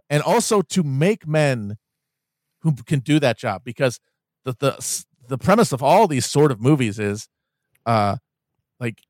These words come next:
the real point of the U S military is to make guys like Maverick, is to, uh, make people rise to the occasion and fulfill virtues and then be people that can lead and, and, and, and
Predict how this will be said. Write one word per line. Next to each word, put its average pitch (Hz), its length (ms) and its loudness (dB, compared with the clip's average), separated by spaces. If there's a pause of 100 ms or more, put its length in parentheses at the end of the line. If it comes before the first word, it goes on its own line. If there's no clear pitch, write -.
the 123 120 0
real 185 300 4
point 151 440 0 (160)
of 127 160 -2
the 123 80 -2
U 147 120 4
S 135 140 0
military 117 600 0
is 131 180 -6
to 180 120 -2
make 147 400 -2
guys 139 400 0
like 139 420 -2
Maverick, 143 480 -2 (360)
is 170 200 -8
to, 170 260 -12 (200)
uh, 127 300 -4 (280)
make 165 220 0
people 175 300 -2
rise 151 380 2
to - 60 -14
the 147 120 -2
occasion 131 420 2
and 123 220 -2
fulfill 151 420 2
virtues 117 720 -2 (420)
and 131 140 -2
then 123 240 0
be 156 500 0 (320)
people 151 540 -2 (160)
that 160 220 0 (100)
can 175 240 0
lead 185 340 0
and, 127 280 -6
and, 139 160 0
and, 143 240 -8 (180)
and 135 220 -6